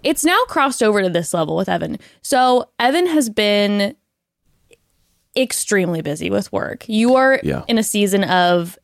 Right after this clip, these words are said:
Speaker 1: Evan's working, you know, all day, seven days a week, like, no, no breaks with
Speaker 2: Yep.
Speaker 1: your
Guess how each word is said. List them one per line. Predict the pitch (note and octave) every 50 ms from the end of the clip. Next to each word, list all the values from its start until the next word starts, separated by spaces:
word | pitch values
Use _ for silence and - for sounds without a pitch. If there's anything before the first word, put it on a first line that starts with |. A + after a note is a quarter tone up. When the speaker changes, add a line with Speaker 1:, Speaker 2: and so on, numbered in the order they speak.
| _ _ -
Speaker 1:
Evan's | G#3 G3 F3+ F#3+ F#3 G3 F#3
working, | F3 F#3 F#3 F#3 - - F#3+ F3+ F3+ F3 F3+ F3+ F3+ F#3 - _ _ _ _ _ _ _ _
you | - G3+ G3+
know, | F#3 F3+ E3 D#3 D3 D3+ F#3 - _ _ _ _ _ _ - -
all | G#3+ A3+ A3+ A#3 A#3+
day, | A#3 G3 A3 G#3 G#3 G#3 G#3+
seven | G#3+ - - G#3+ G#3 G3 G#3+ G#3+
days | G3+ G3+ G3 G3+ F#3+
a | G3
week, | F#3 F3+ F#3 F#3+ G#3+ A#3 - -
like, | G3+ F#3 F3+ - G3+
no, | F#3+ F3+ F3+ F3 F3+ F#3 F#3 -
no | G3+ G3 G3 G3+
breaks | F#3 - F#3+ F#3 F#3+ A#3+ D#4+ D4+ - - - - - -
with | A3 G#3 G#3
Speaker 2:
Yep. | - - - -
Speaker 1:
your | A3 G#3 G3+ G3 F#3+ F#3 F#3+